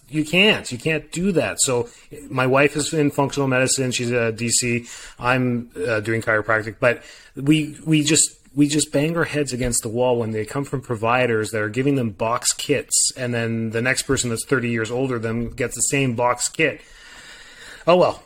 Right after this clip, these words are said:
that's okay. That's another podcast for another time. Thank you so much for your time. I, the five top things I got from you is, you know, eat organic foods.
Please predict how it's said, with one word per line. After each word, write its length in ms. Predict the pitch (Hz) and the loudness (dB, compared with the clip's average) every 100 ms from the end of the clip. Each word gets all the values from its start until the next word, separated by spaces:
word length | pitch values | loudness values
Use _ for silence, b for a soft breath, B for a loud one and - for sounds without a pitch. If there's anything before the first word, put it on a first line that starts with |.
| - | 2
that's 220 | 151 151 | 2 4
okay. 300 | 160 147 101 - | 2 0 -2 -2
That's 220 | 120 143 | 0 2
another 400 | 143 131 131 123 | 2 2 2 2
podcast 400 | 123 117 127 117 | 2 2 2 0
for 80 | 127 | 0
another 180 | 120 | 0
time. 120 | 123 104 | -2 -2
Thank 340 | - 151 151 | 2 2 2
you 60 | 151 | -2
so 240 | - 151 | 2 4
much 180 | 151 147 | 4 4
for 120 | 156 | 4
your 100 | 131 | 4
time. 280 | 131 143 143 | 4 2 2
I, 140 | 131 | 0
the 160 | 143 131 | 0 0
five 340 | - 151 170 | 4 4 4
top 280 | - 151 147 | 4 2 4
things 240 | 156 147 | 4 4
I 100 | 135 | 4
got 220 | 131 127 120 | 4 2 2
from 120 | 127 | 2
you 160 | 131 | 4
is, 140 | 120 113 | 2 0
you 60 | |
know, 180 | 123 120 - | 0 -2 0
eat 240 | 165 170 - | 0 0 2
organic 460 | 139 123 131 120 | 2 4 4 2
foods. 400 | - 190 190 180 | 4 8 8 6